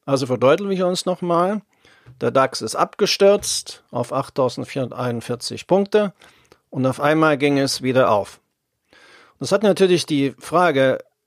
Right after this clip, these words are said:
aufgeworfen, ist damit die Krise vorbei?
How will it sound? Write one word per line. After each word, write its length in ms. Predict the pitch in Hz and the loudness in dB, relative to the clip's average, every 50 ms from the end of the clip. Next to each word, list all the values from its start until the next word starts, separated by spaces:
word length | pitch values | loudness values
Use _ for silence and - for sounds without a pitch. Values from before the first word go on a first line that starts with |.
| _ _ _ | _ _ _
aufgeworfen, 880 | - 143 147 139 - - 180 165 170 180 180 185 196 - 208 208 196 170 - _ _ _ _ _ _ | 2 2 2 2 0 -2 -2 2 4 4 4 4 4 2 -2 -6 -8 -8 -12 _ _ _ _ _ _
ist 340 | - 190 208 - - - - | 0 0 2 0 -2 -2 0
damit 540 | 165 151 147 143 156 170 - - 175 175 - | 2 2 4 2 2 0 0 -6 -14 -10 -8
die 120 | 139 123 | -8 -8
Krise 460 | - - - 143 147 147 143 151 - - - | -8 -6 -4 -2 -2 -2 -2 -2 -4 -4 -2
vorbei? 480 | - 147 143 127 131 123 113 101 - | 0 0 2 2 2 2 2 0 -4